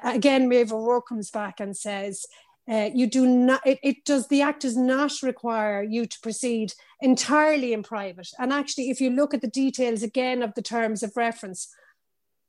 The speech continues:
both the Act and the terms of reference envisage and articulate that people can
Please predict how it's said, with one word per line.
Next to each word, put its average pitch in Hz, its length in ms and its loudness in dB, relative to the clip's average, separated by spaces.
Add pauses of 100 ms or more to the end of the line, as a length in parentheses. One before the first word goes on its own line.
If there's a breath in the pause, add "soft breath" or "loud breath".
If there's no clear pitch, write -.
(180)
both 381 400 4
the 254 160 4
Act 214 340 -4 (160)
and 302 320 4
the 277 80 2
terms 240 480 -4
of 202 160 -4
reference 226 800 -6 (1000)
envisage 262 840 2 (260)
and 269 200 0
articulate 262 1080 -2 (840)
that 269 300 2
people 277 380 -2
can 233 480 -4